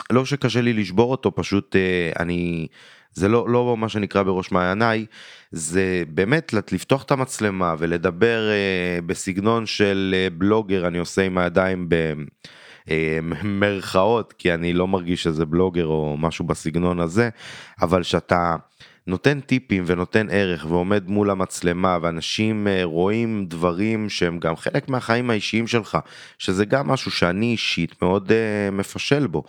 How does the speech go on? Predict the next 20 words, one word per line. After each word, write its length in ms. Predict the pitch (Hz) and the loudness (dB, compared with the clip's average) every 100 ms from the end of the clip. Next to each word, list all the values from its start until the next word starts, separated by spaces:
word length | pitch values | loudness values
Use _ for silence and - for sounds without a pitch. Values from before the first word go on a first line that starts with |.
| - - - - - | -12 -20 -20 -20 -10
זה 260 | - 80 95 | -6 0 2
משהו 320 | 107 151 185 | 2 0 -2
שיכול 1000 | 165 - 104 92 90 90 - - 123 147 | -2 2 2 2 0 0 -2 -2 0 0
מאוד 340 | 139 131 123 117 | 0 0 0 0
לקרב 720 | 113 - 95 87 95 113 107 | -2 0 0 2 2 2 0
את 220 | 101 - 85 82 80 - - - _ | -2 0 2 2 0 -4 -16 -20 _
האנשים 460 | 90 92 87 123 127 | 0 0 0 0 0
ואת 140 | 101 - | 0 0
הלקוחות 400 | 85 - 101 - | -2 -2 -2 -2
הפוטנציאליים 960 | - 95 90 82 - 104 110 113 95 85 | -2 -2 -2 -4 -4 0 0 0 -2 -4
שעוקבים 960 | - 82 80 76 - 76 82 95 135 | -2 0 0 -2 -8 -14 -4 0 0
אחריך, 500 | 131 - 85 82 - 85 - - - - - | -2 -2 -2 -2 -2 -2 -4 -16 -20 -20 -6
לכדי, 1040 | 85 87 87 - 90 82 92 92 92 90 - - | -2 0 0 -2 -2 0 0 2 0 -2 -2 -2
אה, 1080 | 85 85 85 85 82 82 80 82 80 - | 0 0 0 0 0 0 0 -2 -2 -4
סגירת 500 | 80 78 101 101 117 | -8 -4 0 2 0
עסקה 440 | 120 - - 107 107 | -4 -8 0 0 0
והתעניינות 920 | 87 90 - 90 92 95 101 135 131 | -2 -2 -2 -2 0 0 0 -2 -2
במה 300 | 80 87 85 | -2 0 0
שאתה 300 | 80 85 - | -2 -2 0
עושה. 340 | 80 - - | -2 -2 -6